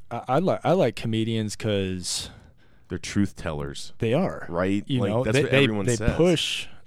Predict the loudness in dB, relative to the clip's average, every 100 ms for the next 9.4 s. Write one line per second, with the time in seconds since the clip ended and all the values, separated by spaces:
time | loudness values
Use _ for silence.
0 | _ -16 -6 -4 -4 -8 -10 -12 -14 -10
1 | -10 -10 -14 -4 -2 4 4 4 0 -4
2 | -4 -2 -2 -4 0 2 2 -2 -8 -12
3 | -16 -18 -20 -20 -20 -10 -4 -2 0 0
4 | -4 -12 -14 -14 -4 0 2 0 2 0
5 | 0 2 2 4 2 0 -2 0 -2 -2
6 | -2 -2 -2 -4 -4 -2 0 0 -2 -8
7 | -6 -6 -4 -6 -4 -4 -4 -4 -4 -2
8 | -4 -6 -10 -6 -4 -2 0 2 2 -2
9 | -2 -4 -6 -10